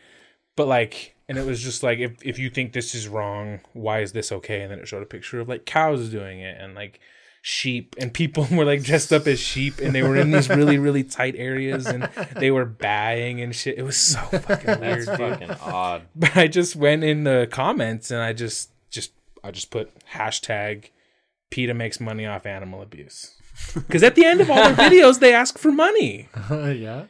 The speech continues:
Speaker 1: And, and, and do you know how many fucking animals peta puts down every fucking year?
Speaker 3: I don't.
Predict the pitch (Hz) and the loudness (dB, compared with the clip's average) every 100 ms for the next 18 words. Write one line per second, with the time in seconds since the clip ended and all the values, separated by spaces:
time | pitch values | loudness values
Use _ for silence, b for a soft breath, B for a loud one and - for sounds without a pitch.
0 | _ - 160 180 190 208 254 254 165 254 | _ -6 -4 -2 -2 0 2 2 2 -2
1 | 262 233 220 214 - 214 190 147 147 165 | -2 -4 -6 -6 -6 -8 -6 -6 -6 -6
2 | 165 - - 135 139 - 135 131 117 113 | -8 -10 -8 -8 -8 -10 -10 -8 -8 -8
3 | 127 110 120 120 120 120 120 101 135 180 | -8 -8 -10 -10 -10 -10 -10 -10 -10 -12
4 | _ 117 110 110 107 123 | _ -12 -10 -10 -8 -10